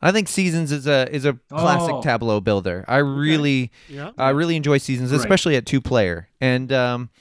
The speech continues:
Speaker 1: so you're building up your tableau for magic spell points,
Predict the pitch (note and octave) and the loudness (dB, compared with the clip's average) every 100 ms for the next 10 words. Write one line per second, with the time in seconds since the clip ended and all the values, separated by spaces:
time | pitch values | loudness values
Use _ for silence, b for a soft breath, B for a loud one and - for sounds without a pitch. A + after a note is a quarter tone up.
0 | b b b b - D#3 D#3 - F3+ E3+ | b b b b -6 0 0 -2 -4 0
1 | C3+ F3+ E3+ E3 D#3 D3+ D3+ B2 C#3+ D3+ | 4 4 2 -2 -4 0 0 0 0 2
2 | D3 D3+ C#3+ B2+ A#2 A2 G2+ - _ - | 2 -2 -4 -2 0 0 -2 -8 _ -8
3 | B2+ C3+ C3+ C3+ C3 - - - D3 C#3+ | -6 -2 0 0 -2 -8 -10 -6 0 0
4 | C3+ - C#3+ C3+ C#3 - | 0 -4 -2 0 -2 -6